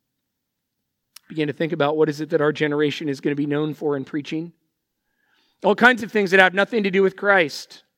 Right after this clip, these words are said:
or very little to do with him. Social justice, political activism,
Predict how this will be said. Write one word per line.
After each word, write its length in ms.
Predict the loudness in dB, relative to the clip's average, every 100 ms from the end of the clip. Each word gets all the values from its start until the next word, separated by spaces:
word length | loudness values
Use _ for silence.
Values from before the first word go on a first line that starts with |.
| -2
or 120 | 0
very 260 | 4 4
little 240 | 4 2 0
to 120 | -2
do 140 | -4
with 140 | -4 -6
him. 320 | -10 -14 -18 _ _ _ _ _ _ _ _ _ _ _ -4
Social 360 | 4 4 2
justice, 920 | 0 2 2 0 -8 -8 -12 -20 -20 _ _ _ _ _ _ _ _ _ _ _ _ _ _ _ _ _
political 420 | -4 -4 -2 2
activism, 760 | 2 2 -2 -6 -8 -12 -14